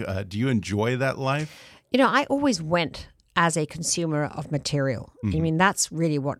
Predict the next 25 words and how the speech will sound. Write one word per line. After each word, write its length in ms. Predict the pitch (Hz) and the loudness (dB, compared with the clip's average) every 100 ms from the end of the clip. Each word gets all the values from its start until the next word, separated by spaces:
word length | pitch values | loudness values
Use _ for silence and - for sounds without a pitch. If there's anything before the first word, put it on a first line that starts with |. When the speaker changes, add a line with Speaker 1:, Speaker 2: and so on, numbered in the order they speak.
| _ | _
Speaker 2:
had 260 | - 160 147 | -4 -2 0
me 240 | 139 131 | -2 -2
in 120 | 139 143 | -4 -4
a, 300 | 135 - 147 | -6 -8 -4
in 80 | |
a 80 | 139 | -2
long 200 | 135 131 | -2 -2
dress 320 | 123 127 - 127 | -4 -4 -4 -4
and, 220 | 139 - | -8 -8
and 160 | 156 131 | -6 -2
hitting 320 | 135 139 120 | -2 -2 -2
the 60 | 120 | -2
scene. 320 | - 113 120 - - - | -4 -4 -8 -10 -18 -20
<laughs> 260 | - _ | -20 _
I 100 | 202 | 4
saw 360 | 190 - 226 240 | 4 4 6 6
the 100 | 208 | 4
dinner 200 | 175 170 | 2 0
parties 460 | 165 143 135 135 - | 0 -2 -2 -6 -6
as 320 | 160 139 135 | -6 -4 -6
the 120 | - | -8
place 520 | 143 - 156 147 - - | -6 -2 0 0 -4 -6
to 80 | 156 | -4
go 160 | 151 143 | -2 0
hunting 460 | 139 143 139 110 | 0 -2 -4 -8